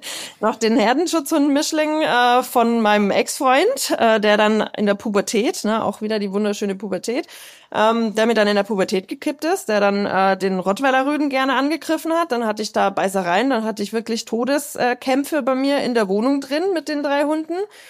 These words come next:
wo ich dann auch dachte, upsa, ähm, offensichtlich hab ich immer noch nicht alles verstanden.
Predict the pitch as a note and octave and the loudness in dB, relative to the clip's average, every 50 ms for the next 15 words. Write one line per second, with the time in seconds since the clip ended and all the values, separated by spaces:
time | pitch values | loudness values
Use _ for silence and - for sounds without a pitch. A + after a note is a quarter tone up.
0 | - - - _ _ _ _ _ _ _ _ B3+ D4 C#4 C#4 C4 A#3 E3+ F#4 G4 | -20 -20 -20 _ _ _ _ _ _ _ _ 0 0 4 2 2 4 2 0 0
1 | - D4 G#3 - - G#3+ - - - G3+ - - D4+ D4+ F4 A4 - - - - | 0 -2 -2 0 -4 -6 -4 -4 -6 -6 -2 -2 2 2 2 2 0 -4 -8 -8
2 | - - - B3 - - A#3 A3+ C4+ C#4 B3 C#4+ D4 - - D4 C#4+ - C4+ D#4+ | -2 0 0 0 0 0 0 0 0 0 0 0 -4 -2 -4 -4 -4 -2 -2 0
3 | D4 D#4 - - - A#4+ B4 F#4 A3 G3+ G#3 G#3 G3+ - - F#2+ D3+ G3 G3 - | 0 0 -2 0 2 4 4 6 6 4 4 2 2 2 0 0 0 -2 -2 0
4 | - G3 - - G3 F#3 F#3 - - G#3+ | -2 -2 0 0 0 -2 -2 -2 -4 -4